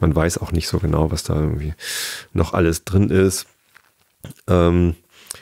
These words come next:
und deswegen passt das auch ganz gut in meine, und ich mag das aber total gerne. So Beef Jerky esse ich total gerne. Es ist halt ein super intensiver Geschmack. Man hat sowas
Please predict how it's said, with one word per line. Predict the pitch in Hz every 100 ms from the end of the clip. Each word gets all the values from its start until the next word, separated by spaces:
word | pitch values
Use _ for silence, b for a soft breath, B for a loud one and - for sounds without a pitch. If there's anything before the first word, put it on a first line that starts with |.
| B
und | -
deswegen | 92 90 92
passt | - 101
das | - 95
auch | 98
ganz | 92 85
gut | - 101
in | - 85
meine, | 85 85 90 87 87
und | 95 87
ich | 85
mag | 98
das | 95
aber | 92
total | 90 90 87
gerne. | 87 80 78 -
So | -
Beef | 85 90 -
Jerky | 95 90
esse | 92 98 92
ich |
total | - - 92
gerne. | 92 92 104
Es | 90
ist | 85
halt | 87
ein | 87
super | 107 104
intensiver | 92 92 87 92 87
Geschmack. | 85 - 117 -
Man | 87
hat | 90 -
sowas | 87 85